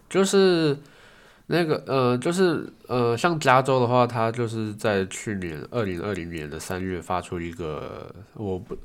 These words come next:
我不知道算是行政命令还是加州的法律，就是 shelter in place order 嘛，他们，哦，他们叫做，呃，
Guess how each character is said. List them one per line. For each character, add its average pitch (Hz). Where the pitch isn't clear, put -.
我 107
不 120
知 165
道 185
算 175
是 139
行 101
政 120
命 110
令 98
还 90
是 92
加 92
州 87
的 80
法 -
律， 80
就 107
是 104
shelter 104
in 85
place 87
order 87
嘛， -
他 107
们， 101
哦， 90
他 123
们 95
叫 110
做， 101
呃， 82